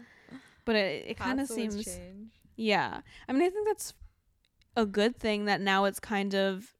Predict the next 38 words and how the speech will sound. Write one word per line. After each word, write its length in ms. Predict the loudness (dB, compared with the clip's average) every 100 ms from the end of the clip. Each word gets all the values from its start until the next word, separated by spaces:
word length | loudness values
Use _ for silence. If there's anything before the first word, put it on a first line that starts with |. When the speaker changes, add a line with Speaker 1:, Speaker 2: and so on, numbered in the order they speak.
| -18
Speaker 1:
you 240 | -10 -8
can 220 | -4 -4 -2
make 240 | -4 -2
your 120 | 2
own 320 | 4 4 4 4
way. 580 | 4 6 4 0 -2 -4
Speaker 2:
For 120 | -6
sure. 680 | -6 -4 -2 -2 -2 -6 -12 -8
And 260 | -6 -4 -6
then 160 | -6
I 160 | -6 -6
feel 140 | -6 -6
like 80 |
they're 80 | -6
much 200 | -8 -10
more 160 | -10 -8
open 520 | -8 -8 -12 -12 -14 -18 _ _
to, 160 | -12
you 380 | -10 -10 -10 -12
know, 280 | -10 -8 -10 -14 _ _ _ _
like, 320 | -8 -8 -10 -20 _ _ -12
jack 260 | -6 -6 -6
of 80 |
all 120 | -10 -8
trades. 420 | -8 -6 -6 -8
Like, 180 | -14 -14
I'm 220 | -8 -6
a 140 | -4 -4
Speaker 1:
Right. 100 | -6
Speaker 2:
stand-up, 520 | -4 -2 -2 -4 -10 -18 -18 -12
who's 200 | -10 -10
a 160 | -14
screenwriter, 640 | -14 -8 -6 -4 -6 -8 -8
who's 220 | -8 -8
an 80 | -8
actor, 460 | -10 -12 -14 -12 -10
who's 180 | -12 -12
a 180 | -14